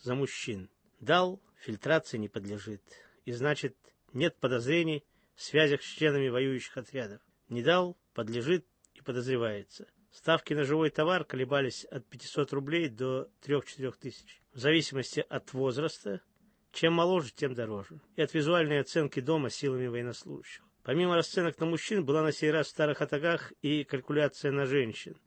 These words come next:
Как водится в этих местах, женские цены оказались значительно ниже мужских. Впрочем, и шкала требований была другой.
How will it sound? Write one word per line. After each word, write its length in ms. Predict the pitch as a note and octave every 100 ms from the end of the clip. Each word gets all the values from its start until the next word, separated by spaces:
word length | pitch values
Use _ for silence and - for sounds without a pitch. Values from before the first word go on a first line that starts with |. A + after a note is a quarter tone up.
| _
Как 220 | - C3+
водится 320 | F#3 F#3+ - C#3
в 40 |
этих 220 | D3 -
местах, 460 | D3 - F#3 F3 - - -
женские 560 | - B2 G3+ F#3+ - C3
цены 420 | - C#3 A#2 G#2+ - _ -
оказались 460 | A2+ C3+ D#3 C#3
значительно 480 | B2 C3+ D3+ - C#3+
ниже 280 | D3 B2 A2+
мужских. 640 | A#2+ - - B2 - - _ _
Впрочем, 480 | - E3 - D3+ -
и 60 |
шкала 340 | C#3+ - E3 D#3+
требований 500 | F3+ F#3 C3 A2+ A2
была 220 | A#2+ C3
другой. 500 | A#2 B2 A#2+ A2+ -